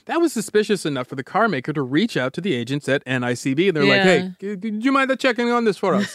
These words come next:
Speaker 2: <laughs>
Speaker 1: So then N I C B, they reach out to Detective Joe Hess. Why Joe Hess, Elizabeth?
Speaker 2: I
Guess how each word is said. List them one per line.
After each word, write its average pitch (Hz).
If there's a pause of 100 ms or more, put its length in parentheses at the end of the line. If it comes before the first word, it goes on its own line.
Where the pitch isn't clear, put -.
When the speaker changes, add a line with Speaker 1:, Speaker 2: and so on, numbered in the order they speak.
Speaker 2:
<laughs> - (280)
Speaker 1:
So 202
then 233
N 220
I 233
C 214
B, 226
they 180
reach 196
out 190
to 175
Detective 156
Joe 143
Hess. 196 (160)
Why 156
Joe 143
Hess, 139
Elizabeth? 123
Speaker 2:
I 175